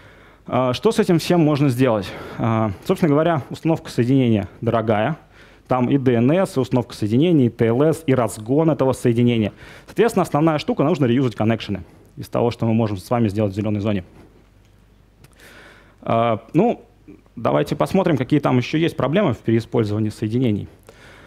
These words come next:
А, ну, наверное, в урл Session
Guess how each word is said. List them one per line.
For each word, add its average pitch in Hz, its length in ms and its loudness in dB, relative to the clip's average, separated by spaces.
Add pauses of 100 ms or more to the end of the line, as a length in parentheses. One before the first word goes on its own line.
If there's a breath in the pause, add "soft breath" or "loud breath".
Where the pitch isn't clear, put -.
(120)
А, 113 380 0 (800 loud breath)
ну, 202 200 2
наверное, 151 460 2
в 120 680 0
урл 143 200 2
Session 117 520 0